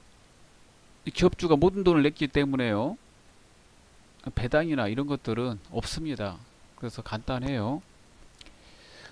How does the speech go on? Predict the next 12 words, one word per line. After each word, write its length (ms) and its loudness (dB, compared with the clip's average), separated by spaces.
어, 160 0
개인기업의 760 6
그 400 2
자본을 460 0
계산할 400 0
때는요, 580 -2
기초자본의 880 0
총수익 560 -6
더하고 720 0
총비용은 500 0
뺍니다. 500 -4
수익이 420 0